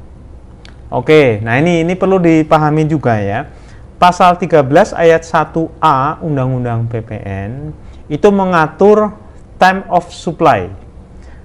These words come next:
mengatur kapan penyerahan terjadi, dan pada saat itu si pihak yang melakukan penyerahan wajib membuat faktur pajak.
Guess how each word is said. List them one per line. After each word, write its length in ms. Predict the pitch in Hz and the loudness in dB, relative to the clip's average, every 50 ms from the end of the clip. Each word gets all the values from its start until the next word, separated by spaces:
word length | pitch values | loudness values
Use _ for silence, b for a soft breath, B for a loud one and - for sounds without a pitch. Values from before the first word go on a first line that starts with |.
| b | b
mengatur 880 | - 123 135 147 160 165 160 151 143 - - 185 190 202 196 196 190 190 - - | -6 -2 -2 0 0 0 0 0 -2 -2 -2 0 0 0 0 -2 -6 -12 -2 0
kapan 480 | 165 151 151 - - 170 165 165 165 | 0 0 2 2 2 0 2 -2 -6
penyerahan 640 | 160 - 156 151 147 147 143 135 123 143 143 143 139 | -6 -6 -4 -4 -2 -2 -4 -4 -4 -6 -6 -6 -6
terjadi, 800 | - 139 131 127 - 113 104 107 98 120 131 175 208 226 233 233 B B B B B B B - | -6 -8 -6 -4 -4 -4 -4 -4 -4 -4 -2 -2 -2 -4 -6 -8 B B B B B B B -2
dan 240 | - 127 127 131 131 | 0 2 2 2 0
pada 240 | 139 139 127 131 123 | 0 0 2 2 0
saat 320 | 120 - 127 117 - - - 151 | 0 -2 -2 -4 -4 -6 -6 -4
itu 480 | 156 151 - 247 247 247 247 247 240 233 - - - - - - - - - - - - B B B B B B - | -4 0 2 4 4 6 4 2 0 -6 -12 -20 -20 -20 -20 -20 -20 -20 -20 -20 -20 -20 B B B B B B -20
si 240 | - - - 196 185 | -18 -4 -2 -2 -2
pihak 560 | 185 - - 196 175 160 190 226 214 - - | 0 0 0 2 4 4 4 4 2 2 0
yang 240 | 190 180 170 165 160 | 0 2 2 2 -2
melakukan 880 | 156 156 156 151 147 147 143 139 139 - 185 185 240 240 233 220 214 | -4 -4 -4 -4 -2 -2 -2 -4 -4 -6 -2 0 2 2 2 -2 -4
penyerahan 800 | 196 175 160 156 139 120 104 98 120 120 135 165 180 180 175 165 | -6 -4 -4 -4 -4 -4 -6 -6 -6 -6 -6 -6 -8 -8 -4 -2
wajib 400 | 156 151 147 - - 175 180 180 | -2 -2 -2 -2 -4 -6 -4 -4
membuat 720 | 165 151 147 147 147 147 143 135 120 117 127 127 127 127 - | -4 -4 -4 -4 -6 -6 -8 -6 -2 0 0 0 -2 -4 -8
faktur 400 | 139 127 120 - - 127 - - | -8 -8 -8 -8 -8 -8 -6 -6
pajak. 400 | 117 107 101 104 98 90 - | -6 -6 -4 -4 -4 -4 -6